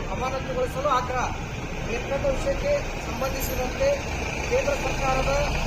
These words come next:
ಬೃಹತ್ ಕೈಗಾರಿಕಾ ಹಾಗೂ ಉಕ್ಕು ಕಬ್ಬಿಣ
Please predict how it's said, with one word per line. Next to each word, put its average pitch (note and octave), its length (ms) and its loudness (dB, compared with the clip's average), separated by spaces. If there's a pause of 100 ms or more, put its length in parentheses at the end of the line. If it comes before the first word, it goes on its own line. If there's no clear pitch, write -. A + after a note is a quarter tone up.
(160)
ಬೃಹತ್ - 320 2 (100)
ಕೈಗಾರಿಕಾ C4 520 2 (100)
ಹಾಗೂ - 260 4 (840)
ಉಕ್ಕು - 320 2 (160)
ಕಬ್ಬಿಣ C#4 300 2